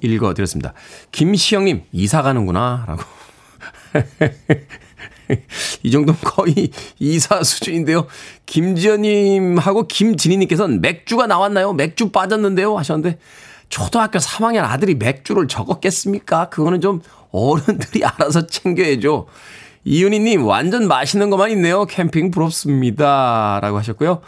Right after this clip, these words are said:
케이 일이사구 이일칠육오님께서는 "제일 중요한 게 빠졌어요. 일상의 스트레스 버리고 가기입니다. 쉬러 가서도 일상생활을 생각한다면 다 부질없죠"라고 하셨습니다. 그런가 하면 오늘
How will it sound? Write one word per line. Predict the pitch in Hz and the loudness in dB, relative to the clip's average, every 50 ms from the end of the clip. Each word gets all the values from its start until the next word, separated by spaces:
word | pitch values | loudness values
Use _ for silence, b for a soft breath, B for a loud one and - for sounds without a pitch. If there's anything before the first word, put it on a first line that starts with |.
| B B B B B | B B B B B
케이 | - - 160 151 139 | -4 -2 2 2 2
일이사구 | 131 143 160 170 156 - - 160 151 147 151 151 135 143 160 175 175 156 | 2 2 2 2 0 0 0 0 0 2 0 0 0 2 2 2 2 2
이일칠육오님께서는 | 151 151 165 180 180 175 160 - - 208 190 185 165 170 160 147 139 143 107 151 165 156 117 B B B B B B B | 0 0 2 2 2 0 0 -2 -2 0 0 2 2 2 0 0 0 0 0 0 0 -2 -2 B B B B B B B
"제일 | - 156 190 214 | 0 0 0 0
중요한 | 175 - 156 180 196 175 | 2 2 2 2 4 2
게 | 156 170 170 | 2 0 2
빠졌어요. | 190 160 156 151 175 170 - - 147 120 143 165 160 - | 2 2 2 2 0 -2 0 0 2 2 2 0 -2 -4
일상의 | - 127 120 113 - 113 107 107 107 | -4 -4 -2 -2 -2 -2 -2 -2 -2
스트레스 | - - - - 156 139 - - - 156 139 | -2 -4 -4 -2 -2 -2 -2 0 -2 -2 -2
버리고 | - 131 117 107 131 135 | -2 -2 -2 0 -2 -2
가기입니다. | - 127 110 110 113 127 123 107 90 - 104 107 110 107 101 95 101 - B B B B B B B B B | -2 -2 -2 0 0 0 2 0 0 0 0 0 0 0 -2 -4 -6 -8 B B B B B B B B B
쉬러 | - - 151 139 139 | -4 0 0 2 2
가서도 | 135 127 117 135 117 131 | 2 0 0 0 0 2
일상생활을 | 127 123 120 - 143 131 127 123 131 127 120 120 | 2 0 0 0 0 0 0 0 0 0 0 0
생각한다면 | 117 139 123 120 120 - 135 110 104 98 98 | 0 0 -2 -2 -2 -2 -2 -2 0 0 0
다 | 127 127 123 | -2 -2 -4
부질없죠"라고 | - - 110 98 107 113 131 - - - - - 135 127 120 117 113 107 101 87 85 87 82 82 87 | -4 -6 -4 -2 -2 -2 -4 -4 -8 -8 -4 -2 0 0 2 0 0 0 -2 -4 -4 -4 -4 -4 -4
하셨습니다. | 98 - - - 92 82 - - 104 82 67 73 - B B B B B B B B B B B B B B B B B B | -8 -10 -8 -6 -6 -4 -4 -4 -4 -4 -4 -6 -10 B B B B B B B B B B B B B B B B B B
그런가 | - 147 151 147 170 170 | 0 0 2 4 4 4
하면 | 165 220 226 | 2 2 2
오늘 | 190 175 196 240 240 196 135 95 80 | 2 2 2 2 2 2 0 -2 -4